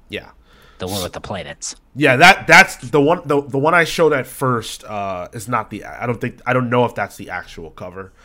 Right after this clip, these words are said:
Speaker 1: This one
Speaker 2: Oh, okay.
Speaker 1: is the, uh, yeah, this is the cover. But,
Speaker 2: Yeah, this is
Speaker 1: um,
Speaker 2: a good one.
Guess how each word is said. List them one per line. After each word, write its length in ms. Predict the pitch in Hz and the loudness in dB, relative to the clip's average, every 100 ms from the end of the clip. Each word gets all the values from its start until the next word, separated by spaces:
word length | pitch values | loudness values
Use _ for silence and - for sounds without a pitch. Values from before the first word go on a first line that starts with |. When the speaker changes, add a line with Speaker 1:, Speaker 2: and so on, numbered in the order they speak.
| - _ - | -20 _ -10
Speaker 1:
This 220 | 113 - | -8 -6
one 140 | 101 92 | -6 -4
Speaker 2:
Oh, 120 | 82 | -8
okay. 160 | - 82 | -8 -10
Speaker 1:
is 100 | 80 | -10
the, 260 | 87 76 73 | -14 -16 -18
uh, 60 | - - | -20 -20
yeah, 120 | - | -20
this 140 | - | -20
is 60 | - | -20
the 80 | - | -18
cover. 220 | - - - - - - | -20 -20 -20 -20 -20 -2
But, 180 | 151 139 | 2 4
Speaker 2:
Yeah, 60 | 147 135 | 6 6
this 80 | 113 | 6
is 60 | 90 | 2
Speaker 1:
um, 40 | |
Speaker 2:
a 20 | 78 | -10
good 80 | |
one. 80 | - | -20